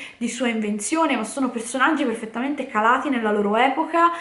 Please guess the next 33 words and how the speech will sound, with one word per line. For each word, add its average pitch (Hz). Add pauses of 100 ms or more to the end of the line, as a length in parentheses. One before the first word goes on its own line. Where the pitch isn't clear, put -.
(320)
e, 320
eh, 240
nel 247
ricostruire 269
il 254
contesto, 233
oltre 247
a 202
fare 220
una 214
ricerca 190
storica, 202
ve 190
l'ho 190
detto, 196
minuziosissima, 240 (500)
eh, 208
cita 311
tutta 254
una 233
serie 247
di 208
proverbi, 208
di 196
modi 214
di 202
dire, 240
in 196
questo -
caso 233
anche 233
in 220
dialetto, 240